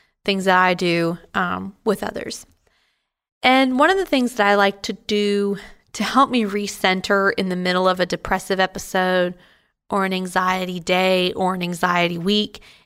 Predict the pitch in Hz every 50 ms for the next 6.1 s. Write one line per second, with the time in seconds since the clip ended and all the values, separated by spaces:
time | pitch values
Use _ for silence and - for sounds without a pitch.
0 | _ _ _ 208 208 202 196 190 196 - - 240 226 240 269 349 415 370 277 156
1 | - - _ _ _ _ _ _ - 202 202 208 214 214 220 226 240 240 - -
2 | - _ _ _ - 202 185 185 185 185 185 180 175 180 180 - - _ _ _
3 | - - - - - - - - - - - - _ _ _ _ _ _ - 202
4 | 196 196 185 190 196 196 185 180 - - 185 185 180 175 170 170 - - - 180
5 | 165 - 165 160 165 156 - 156 175 190 214 285 277 - 226 196 190 196 254 311
6 | - -